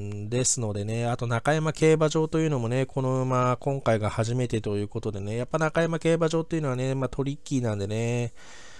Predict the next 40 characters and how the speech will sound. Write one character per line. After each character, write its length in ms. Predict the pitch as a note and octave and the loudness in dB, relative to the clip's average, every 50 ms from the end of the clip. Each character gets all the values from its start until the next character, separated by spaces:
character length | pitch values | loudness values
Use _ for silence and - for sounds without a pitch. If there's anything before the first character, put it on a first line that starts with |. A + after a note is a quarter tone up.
| - - - - - - | -16 -16 -16 -14 -12 -10
う 20 | |
ー 40 | C3 | -8
ん、 880 | A#2+ A#2 A2+ A2 A2 A2 A2+ A2+ A2+ A2+ A2+ A2+ A2+ A#2 A#2 A#2 A2+ A2+ | -6 -6 -4 -4 -4 -4 -4 -4 -4 -4 -4 -4 -4 -4 -4 -6 -2 0
だ 140 | B2+ B2+ | 2 2
か 140 | B2 - A#2+ | 2 2 4
ら、 600 | A#2 A#2 A#2 A#2 A#2 A#2 A#2 A2+ A2+ A2+ A2 - - - | 4 6 6 6 6 6 6 4 4 2 0 -2 -6 -6
そ 200 | - - - C3+ | -4 -2 -2 0
の 120 | C3 C#3 C3+ | 0 0 2
辺 200 | B2 C#3+ C#3+ C#3+ | 2 2 2 2
も 200 | D3+ D#3+ E3+ F3 | 0 0 2 2
若 260 | E3 C#3 D3 C3+ C3 | 2 4 4 2 2
干 200 | - C#3 C3+ B2+ | 2 0 0 0
不 180 | - - C3 B2+ | 0 0 0 0
安 160 | A#2+ A#2+ A#2 | 0 0 0
か 140 | - B2 A#2+ | 0 0 2
な 140 | B2 A#2+ A#2 | 2 2 2
と 300 | - G#2+ G2 G2 F#2+ - - - - - - - | 2 0 0 -2 -4 -6 -12 -16 -16 -16 -12 -8
い 100 | - A2+ A2 | -4 -2 0
う 160 | A2 A2 G#2+ | 0 -2 -2
こ 140 | - - G#2+ | -2 -4 -2
と 100 | - G#2+ | -2 -2
で 120 | G#2+ F#2+ | -2 -2
す 120 | - - A2 | -2 -4 -4
よ 100 | G2 G2+ | -4 -4
ね。 140 | A2 A2+ | -4 -4
ま 100 | A2+ B2 | -2 -4
あ、 20 | - | -4
距 180 | - - E3 | -2 0 2
離 140 | E3+ E3+ D#3+ | 2 4 4
も 100 | D#3+ D3 | 4 2
不 160 | - C#3 C#3 C#3 | 2 4 4 4
安 100 | C3+ C3+ | 4 4
だ 120 | D3 C#3 | 4 4
し、 140 | - - C3+ | 2 2 -2
コ 180 | - - C#3+ C#3+ | 0 2 2 2
ー 40 | |
ス 140 | C3+ - - | 2 2 0
も 120 | A2+ G#2+ G#2 | -2 -4 -4
不 180 | - A2+ A2 | -2 0 2
安。 360 | G#2+ G#2 G2+ G2+ G#2 G#2+ G#2+ | 2 2 2 0 -2 -6 -8